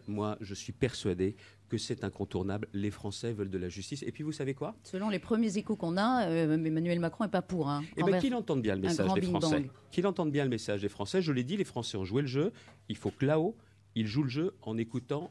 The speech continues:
Speaker 1: et en apportant des vraies réponses. Vous savez ce qu'il faudrait aussi mettre dans la Constitution ? La stabilité fiscale. La
Speaker 2: Attendez, vous voulez tout
Speaker 1: non-rétroactivité
Speaker 2: changer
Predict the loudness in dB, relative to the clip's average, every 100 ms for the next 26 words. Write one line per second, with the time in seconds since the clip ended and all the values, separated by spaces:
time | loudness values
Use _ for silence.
0 | -4 -2 0 0 -2 -2 -6 -6 -4 -4
1 | -2 -4 -4 -6 -10 -14 -10 -2 -2 -2
2 | -6 -4 0 -2 -2 -6 -2 -2 0 -4
3 | -6 -10 -8 -6 -8 -12 -20 -20 -20 -20
4 | -20 -20 -12 -4 0 0 0 0 0 -4
5 | -6 -10 -10 -10 -10 -18 -20 -8 0 0
6 | 2 2 4 6 4 2 4 2 2 2
7 | 2 2 2